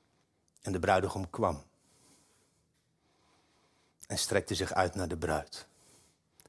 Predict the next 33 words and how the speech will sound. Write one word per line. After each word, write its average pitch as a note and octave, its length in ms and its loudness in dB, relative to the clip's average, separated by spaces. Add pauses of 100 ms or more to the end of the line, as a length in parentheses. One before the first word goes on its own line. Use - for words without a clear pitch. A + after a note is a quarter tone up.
(220)
Want - 160 -4
de - 80 -2
bruidegom F#2 580 2
komt F2 220 -6
de F2+ 100 -4
bruid D#2+ 300 0
toe. - 120 -18 (1400)
En F#2+ 120 -4
vervolgens A2+ 640 2 (1160)
betaalde C3 580 6
de G2+ 120 0
bruidegom A2+ 540 4
de F#2+ 100 -2
prijs A2 400 2
die G2 140 -4
nodig A2 400 4
was B2+ 220 6
om A2 160 2
de F#2 80 -2
bruid A2 400 6
vrij A#2+ 320 4
te - 120 -6
kopen C3 400 2
van G2+ 200 -6
alles A#2+ 320 4
wat A2+ 160 -2
in A2+ 100 2
de G2+ 100 2
weg F#2 200 0
stond, A#2+ 400 -2 (840)
om G2+ 140 -2
in G2+ 100 0
een F#2 220 -2